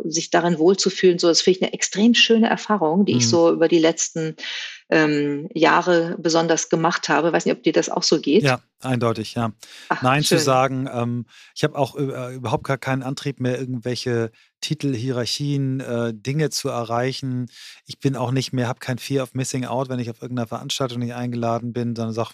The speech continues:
Speaker 2: „Ja, ist schön, dann kann ich abends mal ein Buch lesen oder auf meinen Peloton steigen oder Golf spielen“, was immer. Nee, das, äh, ich hab, ich empfinde das Älterwerden, äh, genau an dieser Stelle auch als eine Gnade. Nicht an allen, aber an der ja.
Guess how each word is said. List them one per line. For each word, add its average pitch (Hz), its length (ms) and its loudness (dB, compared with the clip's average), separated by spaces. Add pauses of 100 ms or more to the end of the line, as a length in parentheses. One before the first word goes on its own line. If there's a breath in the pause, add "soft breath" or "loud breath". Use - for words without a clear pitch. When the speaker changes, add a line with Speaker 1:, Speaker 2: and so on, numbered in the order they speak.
Speaker 2:
„Ja, 143 200 -2
ist - 400 -12 (180)
schön, - 540 -4
dann 110 100 -2
kann 120 140 -4
ich 120 120 -4
abends 120 260 -4
mal 127 80 0
ein 117 80 -4
Buch 135 180 -4
lesen 117 300 0
oder 113 360 -2 (680 soft breath)
auf - 160 -6
meinen 117 160 -2
Peloton 135 360 2
steigen 120 360 -2
oder 110 360 -4
Golf 156 220 -2
spielen“, 123 280 -2
was 110 100 -10
immer. 131 280 -6 (460 loud breath)
Nee, 135 80 2
das, 135 220 2
äh, 151 100 -2
ich 139 260 -6
hab, 165 140 -2
ich 143 140 -4
empfinde 190 500 2 (320 loud breath)
das - 180 -6
Älterwerden, 151 720 0
äh, 131 180 -12
genau 139 200 -4
an 135 120 -6
dieser 160 300 2
Stelle 139 400 -2
auch 117 160 -4
als 117 160 -10
eine 110 80 -14
Gnade. 95 340 -10
Nicht 143 160 -2
an 156 120 -2
allen, 170 260 0
aber 139 140 -2
an 127 80 -6
der 117 160 -6
ja. 101 240 -12